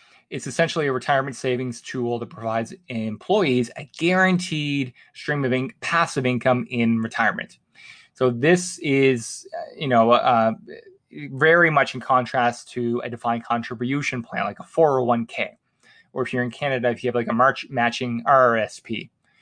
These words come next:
These help, uh, employees accumulate assets, but they leave it up to the employee to figure out how to convert those assets into income in retirement. So th-, the headline would be, "A defined benefit pension is like a giant bond,"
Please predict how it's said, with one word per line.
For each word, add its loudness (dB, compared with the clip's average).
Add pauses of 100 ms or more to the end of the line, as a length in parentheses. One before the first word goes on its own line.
(380)
These 2
help, 4
uh, 2
employees -2
accumulate -8
assets, -4
but 0
they 2
leave 2
it 4
up 0
to -18
the -6
employee -2
to -10
figure 0
out -2
how 0
to -2
convert -6
those -4
assets -8
into -4
income -8
in -4
retirement. -4 (720)
So 6
th-, -14 (200)
the 0
headline 4
would -2
be, 2
"A 0
defined 0
benefit 0
pension -4
is -6
like 0
a -4
giant 0
bond," 0